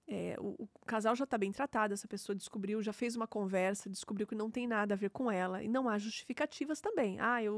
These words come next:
uso pornografia porque", você usa pornografia porque você tem um vício e um problema com isso. Ponto. Ninguém tem culpa disso, tá?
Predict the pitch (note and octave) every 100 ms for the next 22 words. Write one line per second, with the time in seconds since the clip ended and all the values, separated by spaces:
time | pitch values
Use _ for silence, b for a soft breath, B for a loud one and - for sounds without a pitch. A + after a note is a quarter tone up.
0 | G#3+ G#3+ A3+ A#3 A#3 B3 - D4+ D#4+ C4+
1 | - C4+ E4+ b b _ - - G3 G3+
2 | G#3+ A#3 A#3+ - E4 E4+ E4+ F4 A#3+ A#3+
3 | D#4+ D4+ C#4 A#3 C4 G#4 F4+ E3+ - -
4 | _ A3 G3+ F#3 - - _ B B B
5 | A#3+ B3+ G#3+ C4 A#3+ A#3 - G#3+ G#3 F3+
6 | - - - - A3+